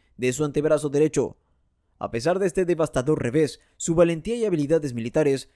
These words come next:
siguieron siendo evidentes. Este episodio en el que perdió su brazo no hizo más que consolidar la figura de Blas de Leso como un guerrero excepcional, dispuesto a sacrificarse por su deber y su patria. Su capacidad para sobreponerse a estas graves heridas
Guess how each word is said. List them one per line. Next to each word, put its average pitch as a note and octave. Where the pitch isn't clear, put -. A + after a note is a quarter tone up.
siguieron A#2+
siendo C3+
evidentes. A2+
Este A#2
episodio C#3
en C#3+
el C3+
que C3+
perdió C#3
su C#3
brazo D3+
no A#2+
hizo E3+
más F3
que F3
consolidar D#3
la D3
figura D#3
de E3+
Blas D#3+
de C#3+
Leso C#3
como B2
un F3+
guerrero F3
excepcional, C#3+
dispuesto A#2
a D#3+
sacrificarse B2+
por D3
su E3
deber E3+
y C#3+
su C#3
patria. -
Su -
capacidad C#3
para D3
sobreponerse C#3+
a C#3+
estas C3+
graves C#3+
heridas C#3+